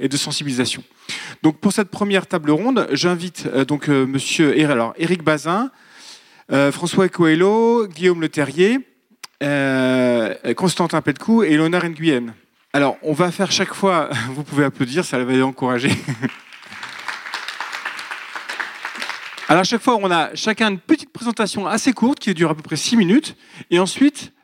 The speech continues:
la parole est à vous. Donc, n'hésitez pas, vous pouvez poser des questions. On est là pour débattre, on est là pour discuter. Euh, il y a des micros. Donc, euh, vous pouvez, vraiment, la parole est ouverte, hein. C'est vraiment le, le, ce qui est intéressant. Chacun va venir présenter un peu ce qu'il fait, euh, ses, son initiative.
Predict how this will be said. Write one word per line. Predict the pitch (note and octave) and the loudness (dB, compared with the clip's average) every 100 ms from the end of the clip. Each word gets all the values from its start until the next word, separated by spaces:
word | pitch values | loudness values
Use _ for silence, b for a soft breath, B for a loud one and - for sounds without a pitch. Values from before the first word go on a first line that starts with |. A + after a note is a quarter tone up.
| - | -4
la | E3+ | -2
parole | F3+ G3 A#3+ | 0 2 2
est | A3 | 2
à | |
vous. | G3 E3+ C#3+ | -2 -2 -6
Donc, | C#3+ C#3 | -6 0
n'hésitez | A3+ A#3 A#3 | 0 0 0
pas, | - G3 F#3 | 2 2 0
vous | D3+ | -2
pouvez | - C3+ | -4 -2
poser | D3+ F#3 G3 | 2 0 0
des | F3 | -4
questions. | F3 - D3 D#3+ G3 | -6 -2 0 0 0
On | D#3+ | 2
est | D3+ | 2
là | G3+ | 2
pour | D3+ | 0
débattre, | D3 F#3 C3+ E3+ | 2 2 2 -2
on | C#3+ | -4
est | C3 | -2
là | C#3+ | -2
pour | - A#2 | -2 -6
discuter. | F#3+ - G3 - E3 G3 B B B B - | -4 -4 -2 2 2 2 B B B B 0
Euh, | C3 C3+ | 4 4
il | C3 | 4
y | |
a | E3+ | 2
des | E3+ | 0
micros. | D#3+ D3+ - C#3+ F#3 A3 b b | -6 -6 0 4 4 2 b b
Donc, | - D3+ E3 | -6 0 2
euh, | |
vous | D3 C#3+ | 0 -2
pouvez, | F3+ E3+ G3 F#3 | -2 4 4 4
vraiment, | D3 E3+ G3+ | 2 0 0
la | F3+ | 0
parole | D#3+ F#3+ G#3 | 0 0 2
est | F#3+ | 0
ouverte, | - D3+ A#2+ - | -2 -2 -2 -4
hein. | C#3+ | -8
C'est | E3 | -4
vraiment | D3 E3+ | 0 0
le, | E3+ C#3 | 0 -2
le, | C#3 C#3+ C3 | 0 0 0
ce | - | 0
qui | |
est | D#3 | 0
intéressant. | - E3+ - G3+ | 2 0 -2 0
Chacun | G3+ F#3+ G3+ | 2 2 2
va | E3+ | 0
venir | D3+ D#3+ - | 0 -4 -4
présenter | G#3+ G#3+ G#3 A3 | -2 -2 0 0
un | G3+ | 2
peu | F#3 G3 G3 B B | 4 2 2 B B
ce | - | -20
qu'il | - C3+ | -10 -6
fait, | - F3+ A3 B3 - B B C3 | 2 4 4 -2 -6 B B -4
euh, | |
ses, | C3+ D#3 | -2 -2
son | C#3+ - D#3+ | -6 -4 -2
initiative. | D#3 D3+ D#3+ - A3 B3+ E3 | 0 2 0 2 2 4 2